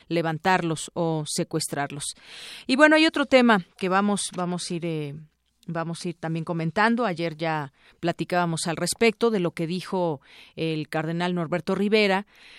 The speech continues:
en torno a los, eh, a los homosexuales y al referirse a ellos, donde decía que, pues, les pedía perdón a nombre de él y a nombre de la arquidiócesis, de, si se pudo haber ofendido a alguno de ellos,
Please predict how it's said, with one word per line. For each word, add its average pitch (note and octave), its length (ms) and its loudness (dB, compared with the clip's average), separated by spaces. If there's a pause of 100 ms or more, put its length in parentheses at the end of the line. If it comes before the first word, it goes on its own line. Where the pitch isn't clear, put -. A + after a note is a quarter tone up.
(340)
en F#3 180 0
torno G#3 480 4
a E3 140 4
los, D#3+ 680 -4
eh, D#3+ 180 -6
a D#3+ 60 -2
los D#3+ 220 -6
homosexuales A#3+ 680 0
y A3 60 2
al F#3+ 60 2
referirse A#3 640 2
a A3+ 40 6
ellos, A3+ 380 4
donde G3 220 0
decía G3 380 2
que, G3 140 -4
pues, F3+ 200 -8
les F3+ 120 -4
pedía G#3+ 320 6
perdón A3+ 600 4
a G3+ 40 0
nombre G3+ 360 0
de F#3+ 320 0
él G#3+ 100 0
y F#3+ 40 2
a F3 40 -2
nombre F3+ 320 -4
de E3+ 100 -4
la D#3 100 -2
arquidiócesis, F3+ 1000 -4
de, - 240 -14
si D3+ 460 -10
se - 180 -10
pudo F#3 240 0
haber F3 180 2
ofendido F#3 640 2
a D#3+ 40 2
alguno F3 280 -2
de A3 140 4
ellos, B3 240 0